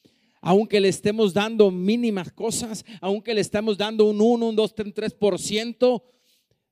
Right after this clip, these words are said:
Dios no cambia su amor. Dios no muda su corazón en base a cómo nosotros le respondemos. Y esa es una garantía, es una, es una bendición que tú y yo tenemos. ¿Está acá conmigo?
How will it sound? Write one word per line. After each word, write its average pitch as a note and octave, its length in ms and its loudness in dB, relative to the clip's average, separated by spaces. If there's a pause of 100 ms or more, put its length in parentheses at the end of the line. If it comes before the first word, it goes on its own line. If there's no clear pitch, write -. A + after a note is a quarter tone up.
(120)
Dios F3+ 440 2 (380)
no G3 340 4 (140)
cambia A3 360 -4
su E3+ 120 -2
amor. F#3 420 -2 (1300)
Dios A3 220 8
no A#3 160 6
muda B3 480 4
su G#3+ 180 0
corazón G3 720 -4 (760)
en F#3 140 2
base F#3+ 220 0
a F3+ 40 -4
cómo F3 220 -2
nosotros F#3+ 400 -2
le F3+ 120 2
respondemos. E3+ 800 -2 (260)
Y F3+ 120 4
esa G#3 160 2
es - 120 -2
una A3+ 200 0
garantía, E3+ 720 -2
es E3+ 80 0
una, G3 260 -2 (200)
es F3 160 4
una A3+ 160 2
bendición G#3+ 640 0
que A3 120 0
tú A#3 180 2
y A3+ 80 2
yo A#3 100 0
tenemos. G#3 760 -6 (1000)
¿Está - 160 0
acá C4 120 0
conmigo? B3+ 540 2